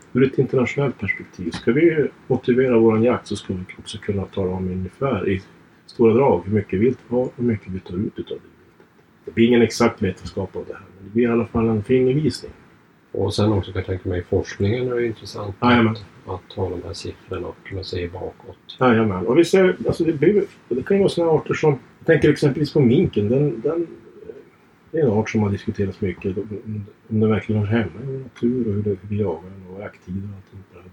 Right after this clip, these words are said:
Speaker 1: debatterats och diskuterats och så vidare.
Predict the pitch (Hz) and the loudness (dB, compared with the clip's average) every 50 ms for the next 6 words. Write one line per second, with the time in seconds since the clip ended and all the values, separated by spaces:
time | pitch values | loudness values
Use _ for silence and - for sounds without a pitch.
0 | 90 90 90 - _ _ 95 87 - - - - - 95 90 - - - - _ | -18 -18 -18 -20 _ _ -20 -20 -20 -16 -14 -12 -12 -12 -14 -16 -18 -20 -20 _
1 | - 98 - _ _ - - - - - - 95 87 80 - - - - - _ | -20 -20 -20 _ _ -20 -20 -18 -18 -18 -18 -20 -20 -20 -20 -20 -20 -20 -18 _
2 | - 131 143 | -4 -4 -4